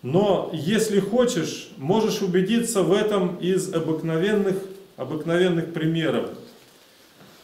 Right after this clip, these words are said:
Когда случится загореться какому-нибудь дому, то те, которые живут близко к нему и заботясь только о себе, не станут предотвращать опасность, а запрутся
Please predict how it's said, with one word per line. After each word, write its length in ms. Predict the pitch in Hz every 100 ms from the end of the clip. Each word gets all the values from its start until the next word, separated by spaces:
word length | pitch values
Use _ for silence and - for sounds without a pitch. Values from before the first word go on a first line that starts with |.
| -
Когда 400 | 139 139 214 220
случится 560 | 214 202 202 233 233 202
загореться 640 | 190 180 202 220 214 175
какому-нибудь 840 | 180 180 208 202 196 196 202 151
дому, 640 | 185 233 196 123 - - - - _ _ _ _
то 160 | 147
те, 140 | 147 226
которые 420 | - 190 214 208
живут 360 | 175 202 214 165
близко 380 | 196 214 - 165
к 140 | 156
нему 560 | 160 185 185 160 120 - -
и 400 | 165 135 - -
заботясь 560 | 117 180 208 190 160
только 440 | 143 202 202 180 160
о 60 |
себе, 680 | 151 165 160 196 214 156 - - - - _ _ _ _ _ _ - _
не 160 | 123 170
станут 480 | 180 240 233 214 -
предотвращать 720 | 190 196 196 185 - 190 175
опасность, 720 | 165 170 151 - 117 - - - _ -
а 100 | 185
запрутся 800 | 226 - 220 226 143 - 127